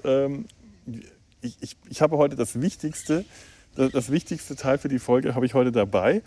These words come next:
Ich halt's jetzt mal vors Mikrofon. Ist toll, wenn man sowas für einen Audiopodcast <laughs> Props mitnimmt. Zoom. Ich hab die Enterprise dabei. Und zwar die N C C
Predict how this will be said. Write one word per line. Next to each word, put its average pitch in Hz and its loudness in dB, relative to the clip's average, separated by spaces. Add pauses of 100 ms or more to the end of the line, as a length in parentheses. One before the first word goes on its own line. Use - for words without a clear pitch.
(500)
Ich - -12
halt's - 2
jetzt 165 -2
mal 147 2
vors - 0
Mikrofon. 151 0 (1900)
Ist - -8
toll, 135 4
wenn 123 2
man 104 0
sowas 104 0
für - -8
einen 104 -4
Audiopodcast 104 -2 (240)
<laughs> 240 -2
Props - -2
mitnimmt. - 2 (380)
Zoom. 98 0 (360)
Ich - 0
hab - 2
die 143 0
Enterprise 101 0
dabei. 80 0 (280)
Und 104 -4
zwar 117 4
die 113 -2
N 117 2
C 139 -2
C 180 -2